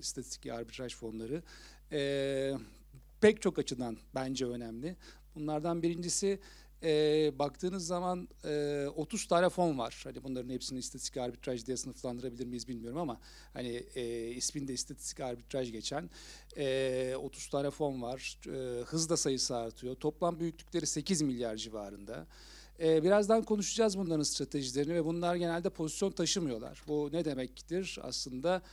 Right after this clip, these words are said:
her gün, e, sahip oldukları bu parayı ondan sonra tekrar tekrar gün içi işlemlerle, e, işlem gerçekleştiriyorlar demektir. Ben kaba bir hesap yaptım. Tabii, e, şeyi bilmiyorum, hani kaç,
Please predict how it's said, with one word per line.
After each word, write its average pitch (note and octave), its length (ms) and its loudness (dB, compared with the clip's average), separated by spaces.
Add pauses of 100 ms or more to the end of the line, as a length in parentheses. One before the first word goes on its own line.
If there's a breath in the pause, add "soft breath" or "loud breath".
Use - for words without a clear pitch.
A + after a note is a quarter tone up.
(180 loud breath)
her F#3 260 4
gün, F#3 560 0
e, C#3+ 460 2
sahip D3+ 320 2
oldukları C3+ 480 -4
bu C3+ 80 -8
parayı C3+ 560 0 (300 loud breath)
ondan C3 280 -2
sonra C#3+ 380 -4
tekrar - 380 -2
tekrar D#3 400 -2
gün D3 180 2
içi C3+ 160 -2
işlemlerle, B2+ 840 0 (360 loud breath)
e, C#3+ 540 2
işlem F3+ 300 4
gerçekleştiriyorlar A#2 960 -2
demektir. A2 500 -10
Ben F3 280 4
kaba F#3 320 2
bir G3+ 60 6
hesap F#3+ 340 0
yaptım. B2 320 -4
Tabii, C#3+ 280 0 (500 loud breath)
e, C#3+ 760 0
şeyi D#3 240 2
bilmiyorum, D3+ 340 4
hani A#2+ 140 -4
kaç, - 600 2